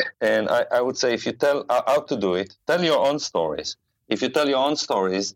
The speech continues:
you remember them. You don't have to memorize them, you know, and they're more powerful. So be authentic, find your stories, and the moment you have your stories to tell, and the notions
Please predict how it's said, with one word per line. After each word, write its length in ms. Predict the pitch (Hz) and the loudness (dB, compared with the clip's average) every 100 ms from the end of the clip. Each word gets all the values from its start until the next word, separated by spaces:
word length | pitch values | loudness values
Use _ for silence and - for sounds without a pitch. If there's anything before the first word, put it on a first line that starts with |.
| - | -4
you 160 | 120 120 | 0 2
remember 420 | 127 135 147 147 | 2 2 0 0
them. 200 | 101 90 | 0 0
You 80 | 92 | 0
don't 240 | 110 - | 0 0
have 160 | 120 - | -2 -2
to 80 | 139 | 0
memorize 580 | 104 95 82 73 - 82 | 0 2 0 0 0 -2
them, 160 | - _ _ - | -4 _ _ -2
you 120 | 95 | 0
know, 140 | 101 | 2
and 160 | 113 104 | 2 2
they're 120 | 117 | 2
more 200 | 120 127 | 0 -2
powerful. 640 | 123 131 147 - 85 - _ _ _ _ _ - | 0 2 2 -2 -8 -8 _ _ _ _ _ -4
So 100 | 101 | -2
be 140 | 127 | 0
authentic, 520 | 147 - 127 117 101 | 0 0 -2 -2 -4
find 400 | - 117 131 143 | -2 0 0 0
your 300 | 101 101 147 | 0 2 0
stories, 640 | - - 92 85 87 107 - - - - - - | -2 -2 -2 0 -2 -6 -12 -14 -10 -8 -8 -4
and 260 | 107 104 101 | -2 0 0
the 60 | |
moment 340 | 107 127 151 143 | 0 0 0 0
you 80 | 135 | 0
have 160 | 113 | 2
your 300 | 101 113 147 | 2 2 0
stories 480 | - 107 98 87 - | -2 -2 0 -2 -4
to 100 | 101 | -6
tell, 460 | 98 82 92 - _ - - _ - | -2 -2 -2 -6 _ -20 -20 _ -6
and 360 | 120 117 117 110 | 0 2 0 0
the 220 | 110 113 | 0 2
notions 760 | 113 143 156 - 117 101 - | 2 2 0 -2 -2 -2 -6